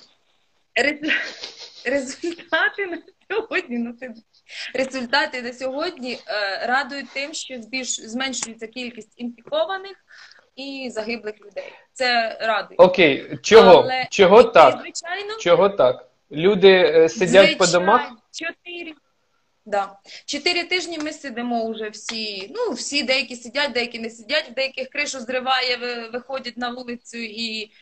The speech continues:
Speaker 1: і ідіотствують. Но для цього в нас є поліція і військові, які знаходяться на вулицях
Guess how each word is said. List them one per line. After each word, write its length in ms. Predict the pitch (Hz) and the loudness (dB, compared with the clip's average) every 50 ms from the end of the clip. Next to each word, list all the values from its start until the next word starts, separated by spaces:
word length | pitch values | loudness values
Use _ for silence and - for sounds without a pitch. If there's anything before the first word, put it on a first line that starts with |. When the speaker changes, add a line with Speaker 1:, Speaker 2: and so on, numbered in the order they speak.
| _ _ _ _ _ | _ _ _ _ _
Speaker 1:
і 380 | - 214 233 233 233 226 226 220 | -6 -4 -2 0 0 0 0 -2
ідіотствують. 1200 | 208 - - 240 208 247 269 302 339 359 359 359 349 - - - 311 302 311 302 294 302 294 - 262 | -4 -4 -6 -4 -4 -2 0 0 2 2 0 0 -2 -6 -14 -14 -10 -6 -4 -2 -2 -2 -4 -6 -8
Но 540 | 285 294 285 285 269 262 254 240 233 233 - _ _ _ 214 233 | -6 -4 -2 -2 0 0 0 0 -2 -4 -6 _ _ _ -6 -4
для 120 | 269 277 | -4 -4
цього 260 | 277 - 320 302 294 | -4 -6 -8 -8 -8
в 60 | 269 | -8
нас 220 | 269 269 262 - 240 | -8 -10 -12 -12 -10
є 160 | 254 262 240 | -8 -8 -8
поліція 680 | 247 247 247 247 262 277 269 - - 240 233 233 220 | -6 -8 -8 -8 -8 -10 -12 -14 -14 -12 -10 -8 -8
і 100 | 226 233 | -8 -8
військові, 560 | 208 240 233 - - - 247 240 233 220 220 208 | -10 -12 -14 -14 -12 -10 -8 -8 -6 -8 -10 -12
які 260 | 214 208 - _ 240 | -14 -16 -14 _ -16
знаходяться 760 | 220 214 220 220 220 - 233 220 208 208 208 _ - - 208 202 202 202 | -10 -8 -8 -8 -8 -8 -8 -8 -8 -10 -14 _ -14 -14 -14 -12 -8 -6
на 320 | 190 185 175 165 170 - _ _ _ _ _ _ _ | -4 -4 -4 -4 -6 -10 _ _ _ _ _ _ _
вулицях 680 | 214 226 285 320 330 330 330 - - 302 302 294 | -6 -4 -2 -2 -2 -4 -6 -6 -4 -4 -4 -4